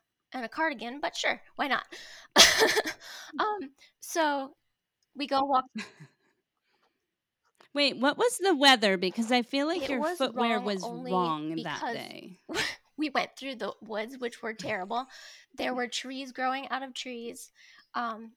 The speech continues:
Speaker 1: just super, super dense forest, basically. Um, so underneath this layer of forest was just mud and muck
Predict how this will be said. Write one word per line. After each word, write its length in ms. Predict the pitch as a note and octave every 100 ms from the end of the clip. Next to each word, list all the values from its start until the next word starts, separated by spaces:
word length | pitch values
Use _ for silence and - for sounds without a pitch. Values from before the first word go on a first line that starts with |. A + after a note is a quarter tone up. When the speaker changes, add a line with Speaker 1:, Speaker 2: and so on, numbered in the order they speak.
| -
Speaker 1:
just 240 | C4+ -
super, 380 | D4 C4+ B3+ A#3
super 340 | - C4 B3
dense 400 | G#3+ G#3+ G#3 - - _ _
forest, 480 | - G#3 - - -
basically. 540 | - A3 F3+ - A3 - _ - - - -
Um, 420 | A3+ G#3+ A#3+ A#3+ _ _ _ _ _
so 340 | - C#4 A#3+ -
underneath 680 | C4 C4 B3+ B3+ C4 - -
this 360 | A3+ A#3 - -
layer 480 | B3+ B3 A#3+ A3+ A3+
of 180 | - A3+
forest 560 | - A3 A#3 A3+ - -
was 280 | A3+ A3 -
just 220 | A#3 A3
mud 400 | B3+ A3+ A#3 A3+ -
and 180 | A3+
muck 300 | A3+ A3+ -